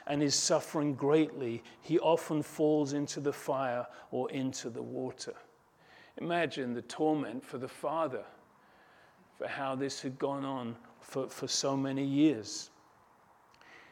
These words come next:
In verse thirty-nine, it says, "Behold, the spirit seizes him, and he suddenly cries out, and it convulses him, that he foams at the mouth,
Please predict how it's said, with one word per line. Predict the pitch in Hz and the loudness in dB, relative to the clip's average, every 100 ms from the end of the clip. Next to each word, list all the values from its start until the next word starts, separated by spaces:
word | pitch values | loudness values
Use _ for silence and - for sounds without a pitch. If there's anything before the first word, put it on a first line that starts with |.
| _ _ | _ _
In | - 117 | -10 -4
verse | 127 123 - - | -2 -2 -4 -2
thirty-nine, | 135 127 - 131 143 156 110 104 | -2 -2 -4 -2 -2 -2 -4 -8
it | - | -8
says, | - 151 131 | -4 -2 -2
"Behold, | 113 127 - 147 139 | -4 -4 0 2 2
the | 131 | -2
spirit | - - 156 156 143 | -6 0 2 2 0
seizes | - - 185 165 156 - | -2 2 2 2 -2 -6
him, | 135 113 120 | -8 -8 -4
and | |
he | 139 | -4
suddenly | 135 - 160 160 156 | -2 -2 -2 0 -4
cries | - 170 160 147 165 | -4 -4 -2 -2 0
out, | 175 143 | 2 0
and | 135 156 | -4 -8
it | - | -6
convulses | 160 143 160 180 175 165 127 | -6 2 4 4 0 -4 -6
him, | 147 123 | -6 -4
that | 131 | -4
he | - 170 | -4 -6
foams | - - 185 180 175 160 | -8 2 4 4 2 0
at | 170 180 | 0 -2
the | |
mouth, | 170 175 190 117 110 | -2 0 -2 -2 -6